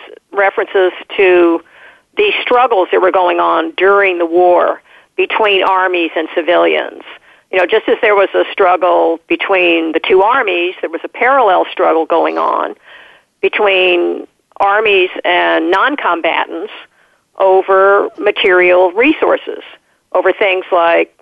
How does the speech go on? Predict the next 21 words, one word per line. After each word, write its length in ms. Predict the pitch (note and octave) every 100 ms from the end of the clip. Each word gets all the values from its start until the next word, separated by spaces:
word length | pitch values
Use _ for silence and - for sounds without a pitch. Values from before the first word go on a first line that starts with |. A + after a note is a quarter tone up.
| -
food, 500 | G#3+ G3+ G3 G3 G#3 A3 _ _
uh, 240 | F3 E3 D#3+
timber, 560 | G3 F#3 F3+ F#3 F#3 A3 _ _ _ _ _ -
uh, 240 | E3+ E3
the 100 | D#3+
built 280 | F3+ F#3 F#3+
environment. 680 | F#3 F3 E3+ E3 E3 F#3 - - _ _ _ _ _ _ _ -
So 360 | A3+ G3 G3+ G#3
I 240 | F#3+ G3
would 360 | A#3 B3 C4 _
take 200 | - -
notes 240 | G#3 F3+ -
on 200 | F3+ E3
it. 180 | F#3 -
You 120 | G3+
know, 120 | F3 E3
I 140 | E3
would 180 | F3 F4+ - _ -
write 440 | E3+ F3 F3 F3
down 360 | - F3 F3
these 140 | F3+